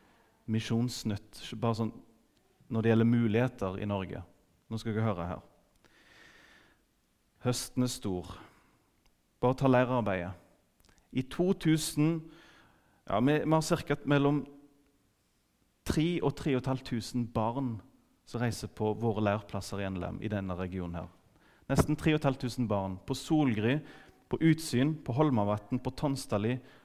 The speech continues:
på Arsdaltun og på Holmavatn. Nesten tre og et halvt tusen barn og tenåringer. I to tusen og femten så var det fire tenåringer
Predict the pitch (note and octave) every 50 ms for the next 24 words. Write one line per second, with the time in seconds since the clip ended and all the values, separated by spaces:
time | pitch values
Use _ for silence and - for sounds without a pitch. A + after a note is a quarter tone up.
0 | _ _ _ - B2 A#2+ - - - G#2 F#2 - - G#2 F#2+ F2+ F#2 F#2+ A2 -
1 | - - - A2 A#2+ A2+ G#2 F#2 F2 E2+ - - - F#2 F2 - - _ _ _
2 | _ _ _ _ _ _ _ _ _ _ _ _ _ _ _ _ A2+ A2+ - A#2
3 | - - B2+ A2+ A2+ - G#2+ G2 - - G2+ E2+ - - - G2+ F#2+ G2+ G2+ -
4 | G#2 A2 A2+ A#2 A2+ - - - - G#2 F#2+ F2 E2+ E2+ E2 D#2+ E2+ - _ _
5 | _ _ _ _ _ _ _ - - - - - - - - _ _ _ - D3
6 | - - G#3 A3+ A3 - G3+ G3 - - - E3+ F3 - F#3+ F#3 F3+ D#3+ - -
7 | - B2+ C#3+ D#3+ D#3+ D3+ - - - - _ _ _ _ _ _ _ _ _ _
8 | _ _ _ - - B2 C3 D3 - - - G#3 G3 F#3+ E3 A2 G#2+ A2 - D3
9 | D3+ D#3 C#3 G#2+ G2+ G2+ G2+ G#2 A2+ C#3 C#3+